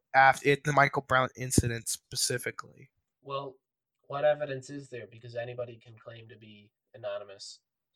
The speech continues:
Speaker 1: The fact, the fact, the fact that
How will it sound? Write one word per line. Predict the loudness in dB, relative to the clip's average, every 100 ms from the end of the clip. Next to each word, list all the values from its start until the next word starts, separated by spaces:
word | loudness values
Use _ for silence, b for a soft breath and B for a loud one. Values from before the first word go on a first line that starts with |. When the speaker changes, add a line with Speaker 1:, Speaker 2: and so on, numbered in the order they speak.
| 4
Speaker 1:
The | 4
fact, | 8 8 8 6 0
the |
fact, | 6 8 8 4 _ -4
the | 0
fact | 6 6 6 4
that | 6 8 6 4